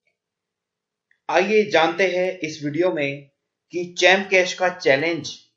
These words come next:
आप किस तरह से complete करेंगे, चैलेंज को complete करने के क्या-क्या फायदे हैं और आपको चैलेंज complete करने पर क्या मिलेगा, आप किन सावधानियों का आप ध्यान रखेंगे और आप चैलेंज के वक्त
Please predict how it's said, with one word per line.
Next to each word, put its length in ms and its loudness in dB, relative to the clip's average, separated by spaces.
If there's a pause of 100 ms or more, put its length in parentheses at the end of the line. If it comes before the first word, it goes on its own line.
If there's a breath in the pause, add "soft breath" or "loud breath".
(120)
आप 240 -6
किस 180 -18
तरह 160 0
से 140 -12
complete 460 -8
करेंगे, 520 -8 (460)
चैलेंज 400 0
को 120 -2
complete 440 -4
करने 280 -6
के 100 -12
क्या-क्या 400 -6
फायदे 460 -2
हैं 340 -8 (540)
और 280 -2
आपको 340 0
चैलेंज 420 -4
complete 460 -8
करने 240 -12
पर 160 -14
क्या 300 -4
मिलेगा, 680 -6 (340)
आप 380 -4
किन 180 -10
सावधानियों 680 -6
का 480 -6 (500)
आप 240 0 (360)
ध्यान 340 -6
रखेंगे 680 -4 (380)
और 280 2
आप 320 2
चैलेंज 440 2
के 220 -6
वक्त 500 -4